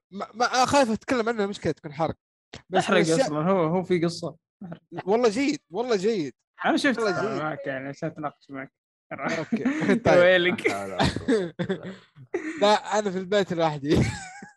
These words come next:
Speaker 2: أوكي.
Speaker 1: يعني قاعد أتكلم بكامل إرادتي.
Speaker 2: إيه، را-، أنا قلت يمكن إنك مغصوب وأنت تشوفه.
Speaker 1: بس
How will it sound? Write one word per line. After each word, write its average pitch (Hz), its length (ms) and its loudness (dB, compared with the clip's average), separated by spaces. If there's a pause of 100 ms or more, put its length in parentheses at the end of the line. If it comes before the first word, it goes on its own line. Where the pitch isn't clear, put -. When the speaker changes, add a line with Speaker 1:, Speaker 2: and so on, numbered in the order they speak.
(180)
Speaker 2:
أوكي. 170 540 -6 (220)
Speaker 1:
يعني 202 340 4
قاعد 208 180 2 (100)
أتكلم 226 580 -6
بكامل 214 880 -2
إرادتي. 160 720 -2 (540)
Speaker 2:
إيه، 165 280 -2
را-، 165 300 -2
أنا 208 180 0
قلت 233 160 2
يمكن 240 200 0
إنك 226 100 0
مغصوب 214 420 2
وأنت 156 220 -2
تشوفه. 165 380 -4
Speaker 1:
بس 220 260 -8